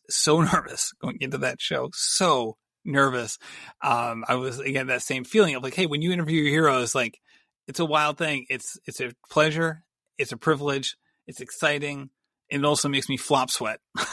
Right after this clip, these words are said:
<laughs> I'm like, like someone doing, like, a Pelot-, like,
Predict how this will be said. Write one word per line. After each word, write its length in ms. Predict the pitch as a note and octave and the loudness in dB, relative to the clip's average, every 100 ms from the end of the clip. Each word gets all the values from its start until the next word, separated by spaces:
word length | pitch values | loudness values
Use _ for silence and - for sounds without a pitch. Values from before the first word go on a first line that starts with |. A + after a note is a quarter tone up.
| - | -10
<laughs> 400 | - - - - | -16 -20 -20 -2
I'm 140 | B3 A#3+ | 0 2
like, 220 | A#3 F3+ E3 A3 - | 0 0 -4 -6 0
like 200 | F3+ - | 2 2
someone 320 | F3 G3 F#3 | 2 2 4
doing, 260 | E3+ F3+ F3 | 4 2 2
like, 240 | D#3+ C#3+ - C#3 | 0 0 -6 -10
a 80 | - | -8
Pelot-, 320 | - D#3+ D#3+ | 2 2 4
like, 240 | D3+ C#3+ | 0 -4